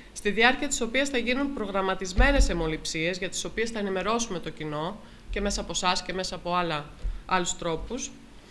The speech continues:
Επίσης, σε αυτή την προσπάθεια θα προσπαθήσουμε να εμπλέξουμε όσο το δυνατό περισσότερους φορείς, συλλόγους, οργανισμούς του Δήμου μας, για να έχει και το καλύτερο αποτέλεσμα. Προσκαλούμε λοιπόν όλο τον κόσμο,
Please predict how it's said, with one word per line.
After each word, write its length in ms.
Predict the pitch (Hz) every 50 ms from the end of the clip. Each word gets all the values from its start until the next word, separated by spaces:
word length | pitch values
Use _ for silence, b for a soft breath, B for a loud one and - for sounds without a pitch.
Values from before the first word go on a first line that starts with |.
| B B B B B B B
Επίσης, 640 | - 202 208 214 - 269 277 262 262 - 294 339 330
σε 80 | -
αυτή 180 | 240 226 - 294
την 100 | 294 285
προσπάθεια 580 | 226 240 233 - - 226 226 233 233 233 285 285
θα 120 | - 240
προσπαθήσουμε 580 | - 233 208 - 202 202 - 277 285 277 285 262
να 80 | 247 226
εμπλέξουμε 460 | - - 220 240 247 240 - - 277
όσο 200 | 302 285 311 294
το 100 | - 247
δυνατό 360 | 220 214 196 185 185 240 240
περισσότερους 760 | 233 233 214 202 190 185 - - 226 233 233 233 233 254 233 -
φορείς, 560 | - 190 175 175 175 190 220 240 240 - - -
συλλόγους, 800 | - 185 175 175 175 185 196 208 208 202 233 240 240 240 240 - - -
οργανισμούς 720 | - 196 190 180 185 190 185 185 170 175 208 226 254 247
του 100 | - -
Δήμου 300 | 175 165 185 180 185 185
μας, 260 | 196 220 247 285 285 - B B B
για 100 | B 233
να 80 | 233 247
έχει 140 | 269 269 285
και 80 | 277
το 100 | 277 254
καλύτερο 560 | - 208 202 208 214 208 226 220 226 233 233 226 - -
αποτέλεσμα. 680 | - 190 196 196 - 185 170 160 143 143 - 139 139 139 139 - - - - - - - - B B B B B B B B B B B
Προσκαλούμε 540 | 226 233 226 226 233 226 233 285 311 339 330
λοιπόν 520 | 302 262 - - 262 247 233 220 208 226 226
όλο 320 | 233 262 302 330 330 302
τον 200 | - - 190 170
κόσμο, 560 | 165 185 180 175 165 156 156 170 185 226 285